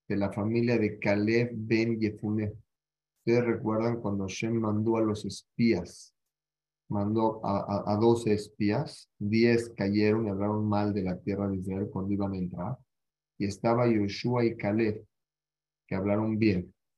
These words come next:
Caleb ben Yefuné, su descendencia de él,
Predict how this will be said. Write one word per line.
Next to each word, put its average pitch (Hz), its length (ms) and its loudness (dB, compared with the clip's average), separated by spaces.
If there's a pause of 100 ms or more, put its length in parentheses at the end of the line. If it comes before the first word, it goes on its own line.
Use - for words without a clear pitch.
(160)
Caleb 135 380 6
ben 180 160 8
Yefuné, 139 560 4
su 131 220 -2
descendencia 117 1040 2
de 110 280 0
él, 110 260 -6